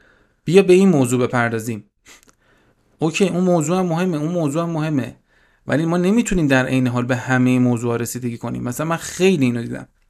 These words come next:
وارد مکالمه که می‌شیم، آجی این کارو داشتم می‌کردم، آقا اونطوری شد، آقا راستی اون، بعد من میام می‌گم چی؟ آقا الان سوال محدود کننده چیه؟ الان چی مهمه؟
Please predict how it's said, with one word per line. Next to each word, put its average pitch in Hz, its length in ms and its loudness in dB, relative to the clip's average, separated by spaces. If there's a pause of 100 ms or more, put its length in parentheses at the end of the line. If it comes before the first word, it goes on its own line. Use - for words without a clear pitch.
(580)
وارد 147 260 0
مکالمه 147 480 2
که 151 120 -4
می‌شیم، 147 300 -4
آجی 185 220 -2
این 196 180 0
کارو 196 200 2
داشتم 180 300 0
می‌کردم، 165 400 -2
آقا 156 160 0
اونطوری 160 380 -2
شد، 170 220 -4
آقا 190 180 2
راستی 170 340 2
اون، 180 180 -2 (760)
بعد 165 200 2
من 175 180 0
میام 180 180 -2
می‌گم 180 200 -2
چی؟ 185 260 -6
آقا 151 520 -2 (640)
الان 135 360 0
سوال 135 400 4
محدود 135 400 2
کننده 135 320 0
چیه؟ 151 380 -4
الان 143 460 2
چی 185 220 -2
مهمه؟ 113 520 -4